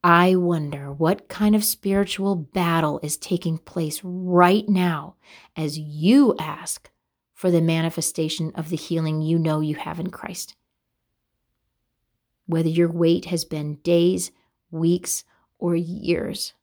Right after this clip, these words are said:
please don't stop believing and praying the word of God. The spiritual battle is real, it's fierce,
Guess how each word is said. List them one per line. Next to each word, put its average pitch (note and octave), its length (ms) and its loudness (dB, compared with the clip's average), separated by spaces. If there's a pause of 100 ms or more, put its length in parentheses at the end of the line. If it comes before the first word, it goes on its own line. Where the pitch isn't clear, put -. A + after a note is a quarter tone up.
(360)
please - 720 -14 (920)
don't G#3 420 0 (100)
stop - 680 -6
believing D#3+ 560 -2 (360)
and E3+ 220 -4
praying E3+ 580 -4 (380)
the F#3 100 -2
word D#3+ 540 2 (320)
of D3+ 280 0
God. F#3 500 -2 (1200)
The F#3+ 100 4
spiritual F3 720 0
battle E3+ 500 0
is D3+ 280 -6
real, F3 540 4 (520)
it's F3 240 -4
fierce, - 760 2